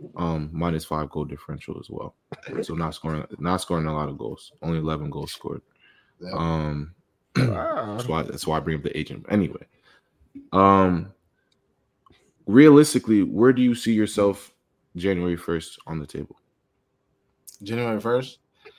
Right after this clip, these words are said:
Speaker 1: Yeah, like, Janu-, January, c-, come January first, opening of the transfer window, where do you see United on the table?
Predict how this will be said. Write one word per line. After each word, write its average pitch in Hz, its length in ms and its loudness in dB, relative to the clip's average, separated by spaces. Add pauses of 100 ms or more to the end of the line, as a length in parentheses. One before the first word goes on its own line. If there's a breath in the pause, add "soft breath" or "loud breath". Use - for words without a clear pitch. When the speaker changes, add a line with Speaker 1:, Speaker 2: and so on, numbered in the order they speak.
(340 loud breath)
Speaker 1:
Yeah, 90 160 0
like, 98 120 0
Janu-, 110 440 0
January, 135 560 2
c-, - 80 -8 (160)
come 160 260 6
January 135 400 2
first, 113 440 0
opening 117 340 0
of 101 60 0
the 101 80 -2
transfer 95 360 -8
window, 90 260 -6
where 80 320 -6
do 104 80 -6
you 101 140 -6
see 90 140 -12
United 80 380 -8
on - 100 -16 (100)
the - 80 -18
table? - 120 -18